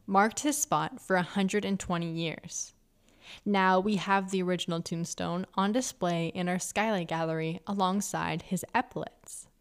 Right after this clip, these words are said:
Epaulets are shoulder pads, basically. They have coiled sterling s-, silver fringe and crowned with a star emblem.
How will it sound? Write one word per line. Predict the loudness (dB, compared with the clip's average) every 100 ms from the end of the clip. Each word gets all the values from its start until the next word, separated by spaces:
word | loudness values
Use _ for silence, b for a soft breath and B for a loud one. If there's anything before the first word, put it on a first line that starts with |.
| _ _ _ _ b b b 4
Epaulets | 6 4 4 -2 -12 B B B 2
are | 2
shoulder | 2 0 2 0
pads, | -2 -6 -6 -6 -6
basically. | -6 -8 -8 -8 -4 -2 -4 B _ _ B B B B
They | 4
have | 4 2
coiled | 0 2 4 4 2 -2 -12 -4
sterling | -2 2 2 2 2
s-, | 0 -4
silver | 0 0 2 -2
fringe | -2 -4 -4 -2 -4 -6 -10 B B B B B _ _
and | 0 0
crowned | 0 2 4 4 2 -2 -4
with | -6 -2
a | 0
star | -2 0 2 4 0 0
emblem. | -2 -2 -4 -6 -10